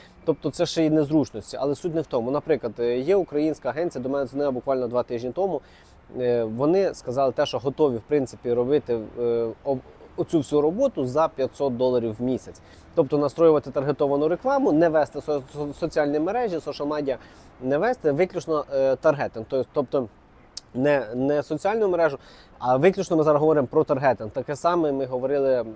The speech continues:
е, про таргетинг просто з польською компанією, а це українська. Вона бере п'ятсот доларів, польська бере тисячу доларів. Я до них питаюся, якщо ви готові в мене взяти п'ятсот доларів за вашу роботу, плюс я готовий дати п'ятсот доларів зверху рекламного бюджету, чи готові ви зробити обороту на три тисячі доларів?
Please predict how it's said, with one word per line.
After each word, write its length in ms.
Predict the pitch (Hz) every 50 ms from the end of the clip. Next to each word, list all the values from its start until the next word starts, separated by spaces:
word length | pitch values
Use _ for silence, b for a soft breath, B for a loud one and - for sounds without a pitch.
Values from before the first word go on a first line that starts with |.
| 110 120 123
е, 120 | 120 120 - -
про 120 | 160 160
таргетинг 460 | - 151 135 143 165 170 - 151 135
просто 240 | - 147 135 - 143
з 40 | -
польською 340 | - 185 202 - - 190 165
компанією, 420 | 180 170 - 165 160 160 151 135
а 40 | 127
це 120 | - 151
українська. 540 | 147 139 - 147 135 127 113 107 - - - B B B B B B B B
Вона 220 | - 135 180 214 214
бере 180 | 170 165 165
п'ятсот 300 | - - 170 - 233 226
доларів, 300 | 202 208 190 185 180 170
польська 340 | - - 175 165 - - 151
бере 200 | 139 147 143 143
тисячу 380 | - 143 123 - - - - 104
доларів. 300 | 110 104 104 107 110 127
Я 120 | 156 170
до 60 | 170
них 120 | 180 160 -
питаюся, 480 | - 143 - 117 107 101 98 - -
якщо 200 | 131 - - 185
ви 80 | 180 170
готові 380 | 139 147 - - 156 135 127 127
в 40 |
мене 220 | 131 139 143 139 123
взяти 240 | 117 131 123 - 110
п'ятсот 280 | - - - 156 143
доларів 300 | 139 139 139 135 127 117
за 80 | 117 120
вашу 280 | 127 139 135 - 143
роботу, 360 | 131 127 117 113 104 - - - B B B B B B B B B B - -
плюс 300 | 180 208 185 151 - 147
я 60 | 139
готовий 340 | 143 151 - 180 170 156 143
дати 280 | 135 131 127 - 131
п'ятсот 260 | - 139 120 - 131
доларів 260 | 131 135 135 131 135 123
зверху 360 | 123 135 135 127 - - 131
рекламного 400 | 127 - 143 139 135 135 135 135
бюджету, 380 | 139 165 170 196 220 202 -
чи 140 | 151 - 156
готові 300 | 139 143 - - 170 160
ви 100 | 143 139
зробити 340 | 123 127 135 156 175 - 143
обороту 420 | 127 123 120 135 151 143 - 135
на 100 | 120 127
три 180 | 117 - 131 127
тисячі 380 | - 127 120 - 120 - - 110
доларів? 360 | 104 110 104 107 101 98